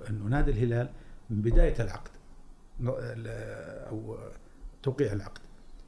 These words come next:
هذه بين ستة شهور، هذه فيها نص واضح. النص يقول لك عند بداية عقده مع هيئة المنطقة المحرمة. فهذه بالنسبة لهم عيب إنها أصلًا تصير منهم.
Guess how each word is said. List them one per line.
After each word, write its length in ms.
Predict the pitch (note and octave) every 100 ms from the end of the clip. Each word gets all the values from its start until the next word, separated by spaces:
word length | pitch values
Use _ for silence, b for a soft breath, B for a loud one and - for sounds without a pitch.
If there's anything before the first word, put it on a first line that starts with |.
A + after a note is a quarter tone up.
| - -
هذه 260 | D3 D#3 - -
بين 240 | C#3 F#3+ F#3
ستة 280 | - - C#3
شهور، 340 | - - - - b b b b
هذه 240 | - G3+ G#3
فيها 260 | G3+ C#3+
نص 420 | E3 F#3 - - - - -
واضح. 400 | C3+ C#3 - - - - - - - -
النص 280 | B2 E3+ -
يقول 160 | D3 F3+
لك 180 | -
عند 300 | C3 C3+ C#3 - - -
بداية 260 | A#2 C#3+ B2
عقده 340 | - - C3
مع 280 | A#2+ A#2 C3 - - - - -
هيئة 240 | D#3+ -
المنطقة 600 | A#2+ G#2 G#2 A2+ G2+ - -
المحرمة. 340 | - - - - B B B -
فهذه 580 | A2 G#3 B3 F3 F3 - B B B -
بالنسبة 420 | A2 A#2 - D#3 D3+
لهم 260 | G2 G#2
عيب 340 | A2 E3+ C3+ - -
إنها 380 | A2+ - - C#3+
أصلًا 200 | - A2+
تصير 300 | - C#3 A#2
منهم. 200 | G2+